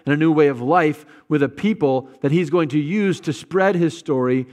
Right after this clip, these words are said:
to the rest of the world. And so, yeah, if you read the stories of Exodus and the stories of Jesus, the most important stories of Scripture, God is everywhere. 'Cause those are the moments,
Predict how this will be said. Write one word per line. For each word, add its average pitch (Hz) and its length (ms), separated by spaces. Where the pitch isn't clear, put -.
to 156 100
the 139 80
rest 131 240
of 131 60
the 120 80
world. 107 380
And 151 100
so, 156 300
yeah, 175 320
if 131 200
you 214 140
read 196 300
the 143 80
stories 151 560
of 131 160
Exodus 151 480
and 139 160
the 127 60
stories 151 340
of 113 80
Jesus, 135 420
the 147 100
most 170 360
important 170 420
stories 156 240
of 135 80
Scripture, 117 500
God 170 360
is 160 400
everywhere. 113 760
'Cause 131 180
those 196 280
are 165 140
the 151 100
moments, 156 460